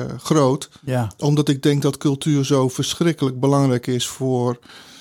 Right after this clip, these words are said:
Speaker 1: zeg maar, het welbevinden van een samenleving.
Speaker 2: Ja.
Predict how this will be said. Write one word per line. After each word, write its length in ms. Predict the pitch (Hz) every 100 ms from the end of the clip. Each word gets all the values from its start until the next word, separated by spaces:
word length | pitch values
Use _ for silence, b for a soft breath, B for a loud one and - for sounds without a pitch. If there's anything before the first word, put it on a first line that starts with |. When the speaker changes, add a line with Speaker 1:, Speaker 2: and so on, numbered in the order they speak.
| B B _
Speaker 1:
zeg 200 | - 139
maar, 140 | 135
het 140 | 135 135
welbevinden 640 | 151 160 143 131 143 131
van 140 | 131 127
een 80 |
samenleving. 680 | - 151 135 113 117 117 135
Speaker 2:
Ja. 200 | 110